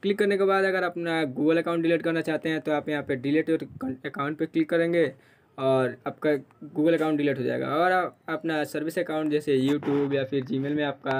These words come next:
Gmail, आपका Gmail में आपका Google Mail यूज़ हो रहा है तो इसे आप delete कर सकते हैं। चलिए दोस्तों, हमको service account यानी कि YouTube का चैनल delete करना है तो हम service account choose कर लेंगे।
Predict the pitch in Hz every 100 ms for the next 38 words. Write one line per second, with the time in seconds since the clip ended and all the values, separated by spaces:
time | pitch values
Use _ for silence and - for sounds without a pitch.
0 | 135 131 131 135 131 139 139 139 - 139
1 | 135 131 135 _ _ _ _ _ _ -
2 | 135 147 165 165 160 151 165 147 143 131
3 | 139 139 156 151 147 143 139 135 131 127
4 | 123 - - - 160 180 160 143 151 170
5 | 151 127 123 123 127 170 185 190 185 185
6 | 180 170 165 160 151 156 147 135 156 165
7 | 170 170 156 156 147 147 139 147 147 165
8 | 156 156 147 151 160 156 147 151 147 143
9 | 139 143 139 139 147 165 147 143 139 131
10 | 127 123 127